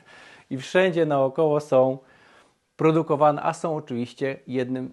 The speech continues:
wielkim kłamstwem bez żadnych dowodów. Ale przejdźmy tutaj, zobaczcie, świeżo przysłane ziarno.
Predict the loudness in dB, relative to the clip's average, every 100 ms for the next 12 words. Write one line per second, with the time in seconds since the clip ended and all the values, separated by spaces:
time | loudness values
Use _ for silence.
0 | -8 -6 -6 -6 -10 -10 -6 0 0 0
1 | -4 -4 -4 -2 -4 0 -2 -2 -2 -2
2 | 0 -2 -2 -6 0 2 2 0 2 2
3 | 0 -2 -2 0 -2 0 0 0 -4 -12
4 | -12 _ _ -16 -16 0 2 4 2 0
5 | -2 -16 _ _ _ _ _ _ -6 -4
6 | 0 0 0 -4 -8 _ 2 4 6 2
7 | -6